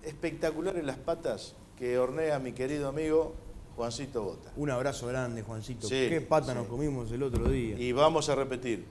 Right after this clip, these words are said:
Speaker 2: Increíble.
Speaker 1: La vamos a repetir. Los otros días nos encontramos en Frien, en San Martín y Centeno. Juancito trajo una pata espectacular. Maxi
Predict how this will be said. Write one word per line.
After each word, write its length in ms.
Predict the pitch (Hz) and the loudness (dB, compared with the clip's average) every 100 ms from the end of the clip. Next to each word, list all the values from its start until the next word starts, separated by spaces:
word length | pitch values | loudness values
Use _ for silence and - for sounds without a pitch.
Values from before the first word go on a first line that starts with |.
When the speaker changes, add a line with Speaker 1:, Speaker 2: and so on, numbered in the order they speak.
| - | -4
Speaker 2:
Increíble. 580 | 156 143 123 131 127 113 | -2 0 2 2 2 2
Speaker 1:
La 140 | 110 | 4
vamos 320 | 135 160 147 | 6 6 4
a 60 | 139 | 0
repetir. 340 | 131 123 117 | -2 -2 -4
Los 160 | 107 110 | -4 -4
otros 160 | 135 143 | -2 0
días 120 | 147 | 0
nos 160 | 131 127 | -4 -4
encontramos 500 | 135 139 147 151 143 | -4 -4 -4 -4 -4
en 100 | 151 | -4
Frien, 360 | 170 185 180 | 0 0 0
en 60 | 143 | -2
San 140 | 123 | -4
Martín 300 | 127 127 156 | -6 -6 -6
y 40 | 147 | -6
Centeno. 460 | 165 175 202 190 | -6 -4 -4 -2
Juancito 400 | 139 131 147 143 | -2 -4 -6 -8
trajo 200 | 127 123 | -6 -6
una 120 | 127 | -6
pata 300 | 120 147 139 | -2 -2 0
espectacular. 680 | 127 131 117 131 151 170 156 - - - | -2 -4 -4 -4 2 4 2 -2 -14 2
Maxi 540 | 160 160 - 160 160 | 4 4 2 -2 -6